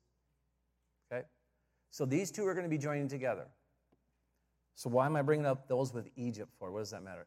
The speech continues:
In Revelation, it tells us when those two men, that says they're men, they're not spirits, they're men. When they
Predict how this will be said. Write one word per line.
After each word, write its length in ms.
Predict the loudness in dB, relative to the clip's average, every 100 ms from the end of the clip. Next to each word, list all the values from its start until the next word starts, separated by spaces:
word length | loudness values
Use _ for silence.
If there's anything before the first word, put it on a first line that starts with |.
| -12
In 100 | -4
Revelation, 640 | -2 0 -2 -4 -4 -6
it 140 | -8 -4
tells 300 | -2 0 -4
us 140 | -10
when 160 | -8 -4
those 300 | -2 -2 -4
two 500 | -10 -2 0 0 -4 -14 _ _ _ _ _ _ _ _ -6
men, 340 | -2 -2 -2 -8 _ _ _ _ _ _ _ -10
that 140 | -8
says 220 | -4 -4
they're 80 | -2
men, 240 | -2 -4 -8 _ _ _ _
they're 100 | -8
not 140 | -8 -6
spirits, 480 | -8 -4 -4 -4 -8
they're 100 | -6
men. 280 | -4 -6 -10 -20 _ _ _ _ _ _ _ -8
When 140 | -4
they 200 | -4